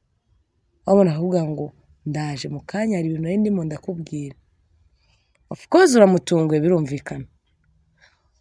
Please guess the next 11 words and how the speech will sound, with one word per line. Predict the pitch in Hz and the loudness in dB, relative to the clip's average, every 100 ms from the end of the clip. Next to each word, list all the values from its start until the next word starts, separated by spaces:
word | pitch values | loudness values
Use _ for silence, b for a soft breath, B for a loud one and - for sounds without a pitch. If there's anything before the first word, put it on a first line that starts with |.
| _ _ _ | _ _ _
Urategereje | 165 156 - 208 175 147 | -10 -8 -4 -2 -2 -2
iminota | 156 165 | -6 -4
mirongo | 196 170 143 | -4 -4 -8
itatu, | 147 - 170 170 - _ _ _ _ _ _ _ _ _ _ _ _ _ | -14 -14 -12 -12 -16 _ _ _ _ _ _ _ _ _ _ _ _ _
isaha, | 202 - 185 175 165 165 165 _ _ - | -10 -6 -4 -4 -6 -10 -14 _ _ -6
amasaha | 185 202 202 | -4 0 0
abiri, | 170 165 165 185 170 _ _ _ _ _ - | 0 -2 -4 -8 -14 _ _ _ _ _ 0
urinze | 233 240 254 247 240 226 | 2 4 4 4 4 4
uva | 220 330 | 4 2
kwa | - 233 196 | 4 6 6
muganga. | 180 165 165 151 147 143 | 4 0 -2 -2 -6 -10